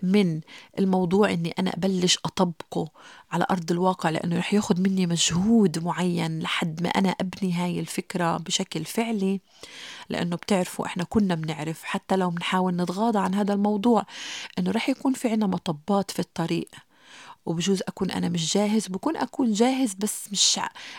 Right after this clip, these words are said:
مش ما جربتش حالي كيف ممكن أنا أكون أطبق هاي الجهوزية تبعيتي. فعشان هيك إحنا بنستسهل إن إحنا نروح على أو نميل لقانون الجهد الأقل دائمًا. طيب،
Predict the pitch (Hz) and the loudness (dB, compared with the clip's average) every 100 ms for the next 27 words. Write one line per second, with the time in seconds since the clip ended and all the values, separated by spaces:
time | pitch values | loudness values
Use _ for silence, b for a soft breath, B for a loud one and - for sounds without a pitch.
0 | B 185 - 180 185 185 190 320 - 214 | B 0 2 2 4 4 6 4 4 0
1 | - 208 202 175 - 180 - 185 - 180 | 2 0 0 -2 -2 -4 -2 -4 -4 -4
2 | 175 165 160 _ 190 180 - 175 185 170 | -2 -2 -6 _ -4 -4 -4 -4 -4 -2
3 | 175 185 180 160 165 165 151 165 160 160 | -4 -2 -2 -2 -4 -4 -4 -6 -6 -4
4 | 139 139 165 - 160 B B B B - | -4 -6 -8 -8 -8 B B B B -6
5 | - - 277 381 - - 254 208 190 190 | -4 0 -2 -2 -4 -2 0 0 -2 -4
6 | - - 226 - 196 214 - 170 165 190 | -4 -4 -4 -4 0 0 0 -6 -4 -4
7 | 190 170 160 185 196 - - 185 185 185 | -4 -4 -2 -2 -2 -2 -2 0 2 0
8 | B B B B - 175 170 165 175 220 | B B B B -2 -2 -2 0 2 4
9 | 202 175 160 - 160 165 180 170 156 165 | 4 0 -2 -4 -2 -2 -2 -2 -2 -2
10 | 165 151 156 - - 156 156 - _ 175 | -2 -2 -4 -6 -6 -6 -8 -10 _ -2
11 | 165 - - 175 180 _ _ - 160 151 | -2 -4 -8 -8 -12 _ _ -6 -6 -6